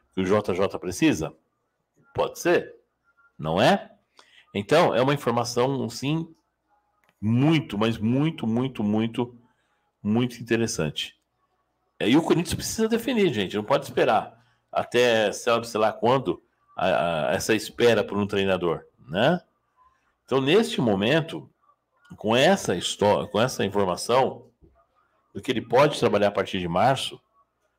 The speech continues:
eu acredito muito que o Corinthians, é, possa vir a tentar, é, algo em relação a Jor-, a Jorge Jesus.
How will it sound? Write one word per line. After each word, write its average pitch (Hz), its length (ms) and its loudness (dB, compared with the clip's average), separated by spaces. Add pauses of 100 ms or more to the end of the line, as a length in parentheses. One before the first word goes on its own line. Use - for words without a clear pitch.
(240)
eu 104 120 0
acredito 135 460 -2
muito 131 300 0
que - 100 0
o 147 60 2
Corinthians, 151 520 0 (460)
é, 87 380 0 (440)
possa 160 460 4
vir 131 180 0
a 131 80 2
tentar, 113 680 0 (640)
é, 87 200 -8
algo 104 580 4
em 104 60 2
relação 120 460 0
a 120 40 0
Jor-, 117 300 -2
a 104 100 -2
Jorge 110 260 2
Jesus. 95 600 -4